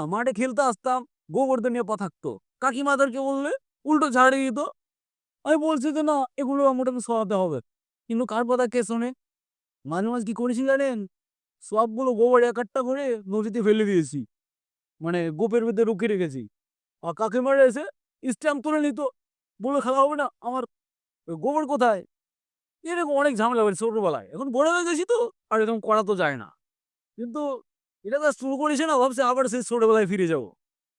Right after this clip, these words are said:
আবার মানুষের গোবর ঘষে এক জায়গা করে ফেলে দেবো নদীতে। যা হয় ইচ্ছা হবে। এখন একটা,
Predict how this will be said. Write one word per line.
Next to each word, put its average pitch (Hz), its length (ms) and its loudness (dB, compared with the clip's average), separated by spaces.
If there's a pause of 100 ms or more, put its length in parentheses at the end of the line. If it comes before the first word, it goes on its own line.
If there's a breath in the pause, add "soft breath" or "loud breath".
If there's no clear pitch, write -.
(260)
আবার 202 220 0 (320)
মানুষের 220 340 -6
গোবর 226 500 4
ঘষে 190 400 -2
এক 208 100 -2
জায়গা 226 180 0
করে 247 200 0 (300)
ফেলে 262 220 2
দেবো 226 200 4
নদীতে। 156 360 -2 (1300)
যা 226 100 2
হয় 269 160 4
ইচ্ছা 247 200 0
হবে। 180 240 0 (420)
এখন 185 240 -4
একটা, 208 280 -4